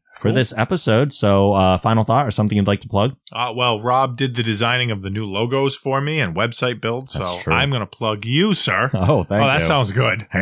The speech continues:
Speaker 2: I'm gonna
Speaker 1: now.
Speaker 2: plug 'em. All right.
Speaker 1: <laughs>
Speaker 2: But yeah, head over to stafford fitness club dot com or Wesley Fitness. You see the logos. Rob built the websites. And the reason I mentioned that is the people at both gyms
Speaker 1: Mm-hmm.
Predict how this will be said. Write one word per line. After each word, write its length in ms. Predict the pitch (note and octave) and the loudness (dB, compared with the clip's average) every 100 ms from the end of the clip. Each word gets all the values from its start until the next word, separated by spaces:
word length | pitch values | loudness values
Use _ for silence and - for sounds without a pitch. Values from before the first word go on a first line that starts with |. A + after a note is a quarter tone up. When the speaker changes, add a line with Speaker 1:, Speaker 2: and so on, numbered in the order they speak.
| B2+ | 2
Speaker 2:
I'm 60 | |
gonna 160 | D3+ F2+ | 2 2
Speaker 1:
now. 60 | F2 | 2
Speaker 2:
plug 200 | E3+ D#3 | 2 2
'em. 180 | A#2+ - | -2 -6
All 120 | A2+ B2 | -4 -2
right. 420 | C#3 D#3 C#3+ - _ | 2 2 2 -2 _
Speaker 1:
<laughs> 180 | F#3+ - | -4 -2
Speaker 2:
But 200 | E3 A#2+ | -2 -2
yeah, 220 | D3+ D3+ | 0 0
head 140 | B2+ D3+ | 2 2
over 200 | C#3 C3 | 0 0
to 140 | A2 | -2
stafford 440 | - B2+ A2+ A#2+ G#2+ | -2 -2 -2 -4 -6
fitness 300 | A#2+ G#2+ - | -8 -10 -8
club 340 | - G#2 G2+ - _ _ _ - | -4 -4 -4 -10 _ _ _ -6
dot 200 | G2 F#2+ | -6 -4
com 240 | G2 F2+ | -6 -6
or 60 | F2+ | -6
Wesley 340 | F2+ - F2+ | -8 -8 -10
Fitness. 420 | - F#2+ F#2 F#2 - | -10 -10 -8 -12 -12
You 200 | - F#2 | -10 -10
see 40 | |
the 60 | D#2+ | -4
logos. 600 | A2+ D#3 D3+ D3 C#3 G#2+ | -2 0 2 2 2 0
Rob 340 | G2+ G2+ F#2 | 0 0 -2
built 160 | F#2 F#2+ | -6 -8
the 80 | E2+ | -8
websites. 840 | E2+ G#2+ A2 - A2+ G2+ F#2+ - - _ - _ - | -4 -4 -4 -4 -2 -2 -4 -14 -20 _ -20 _ -4
And 120 | C3+ | 0
the 80 | C3+ | 2
reason 260 | D3 B2+ | 2 0
I 80 | A#2 | -2
mentioned 380 | A2 A2+ - G2+ | 0 -2 -4 -6
that 160 | F#2+ F#2 | -6 -8
is 240 | F2+ - _ _ _ _ _ | -12 -16 _ _ _ _ _
the 100 | A#2+ | -6
people 300 | A2+ C#3+ C#3 | -2 -2 0
at 140 | A2+ F2+ | -2 0
both 280 | A2 A2 - | -2 -2 -2
gyms 400 | A2+ F#2+ E2+ E2+ | -2 -2 -4 -2
Speaker 1:
Mm-hmm. 200 | G2 | 2